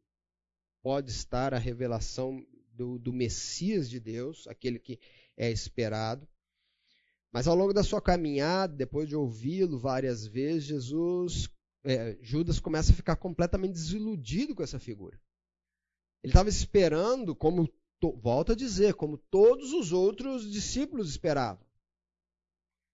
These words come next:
um Messias, é, um Messias libertador civil, político.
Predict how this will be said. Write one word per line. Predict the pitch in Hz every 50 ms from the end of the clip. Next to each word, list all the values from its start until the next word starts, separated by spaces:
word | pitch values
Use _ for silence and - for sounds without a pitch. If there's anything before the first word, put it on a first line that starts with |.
| _ _ _ _ _ _ _ _ _ _ _ -
um | 170 196 208 202 202 196 208 202
Messias, | 202 196 185 - - - - - 208 214 226 247 247 254 254 254 - - - - - - _ -
é, | 147 156 151 151 151 147 147 147 147 147 143 143 139 139 135 127 127 123 123 120 120 117 110 113 110 - 87 _ _ _ _ _ _ _ _ _ _ _ _ _ _ _ _ _ _ _ _ _ _ _ _ _ _ _ _ _ _ _ _ _ _ _ _ _ _ - - _ _ _ _ _ _ _ _ _ -
um | 143 147
Messias | 160 185 - - - - 175 208 233 226
libertador | 208 208 208 214 190 214 208 196 - 196 160 156 151 160 175 196 220 233 240 247 - _ _ _ _
civil, | - - - - 214 139 123 156 208 262 285 240 156
político. | - - 160 165 160 240 285 254 - - - - - -